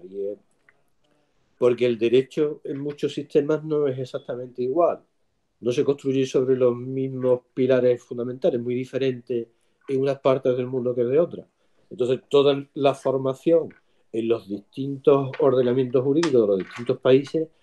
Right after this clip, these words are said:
es algo que enriquece mucho, enriquece mucho a los despachos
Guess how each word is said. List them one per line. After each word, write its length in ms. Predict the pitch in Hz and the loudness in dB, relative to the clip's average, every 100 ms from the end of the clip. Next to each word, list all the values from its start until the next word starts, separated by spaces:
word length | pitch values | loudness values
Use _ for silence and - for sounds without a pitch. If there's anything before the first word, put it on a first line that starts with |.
| _ _ | _ _
es 140 | 120 131 | 0 4
algo 200 | 143 147 | 4 6
que 100 | 156 | 4
enriquece 440 | 131 123 135 131 | 4 0 0 -2
mucho, 400 | 123 147 - 92 | -6 -8 -8 -10
enriquece 380 | 95 82 104 117 | -8 -8 -6 -4
mucho 260 | 127 127 | -6 -4
a 20 | 120 | -8
los 140 | 120 | -8
despachos 580 | 127 - 131 - 165 | -10 -10 -12 -6 -4